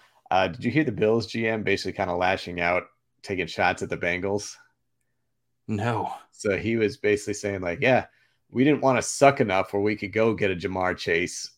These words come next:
Speaker 1: and, you know, still have our quarterback on his rookie deal." Like, like,
Speaker 2: Well, you
Speaker 1: dude, first of all, you did suck for so long.
Speaker 2: You
Speaker 1: <laughs> Like,
Speaker 2: sucked
Speaker 1: yes,
Speaker 2: for
Speaker 1: you've had the
Speaker 2: decades.
Speaker 1: past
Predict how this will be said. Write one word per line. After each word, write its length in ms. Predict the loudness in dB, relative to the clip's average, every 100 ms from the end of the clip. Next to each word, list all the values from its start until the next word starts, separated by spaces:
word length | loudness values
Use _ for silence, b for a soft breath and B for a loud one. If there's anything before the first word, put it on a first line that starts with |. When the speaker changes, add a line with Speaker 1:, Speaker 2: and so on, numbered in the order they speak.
| _ -6
Speaker 1:
and, 420 | -4 -4 -6 -10 -12 -10
you 100 | -6
know, 180 | -6 -8
still 280 | -2 0
have 180 | 4 4
our 120 | 2
quarterback 480 | 0 -2 2 2 0
on 100 | -2
his 160 | -4 -2
rookie 240 | -4 -4
deal." 300 | -4 0 0 2
Like, 260 | 0 0 b b b -6
like, 100 | 0
Speaker 2:
Well, 80 | 4
you 160 | 4 4
Speaker 1:
dude, 80 | 2
first 160 | 2
of 60 | 8
all, 260 | 8 8 0
you 200 | -2 0
did 340 | 4 6 6
suck 320 | 6 4 4 2
for 160 | -2
so 400 | -2 4 10 10
long. 300 | 10 6 2
Speaker 2:
You 80 | 4
Speaker 1:
<laughs> 100 | 6
Like, 180 | 8 8
Speaker 2:
sucked 40 | 8
Speaker 1:
yes, 160 | 6
Speaker 2:
for 80 | 6
Speaker 1:
you've 100 | 4
had 220 | 4 4 2
the 60 | -6
Speaker 2:
decades. 200 | -2 4
Speaker 1:
past 240 | 4 4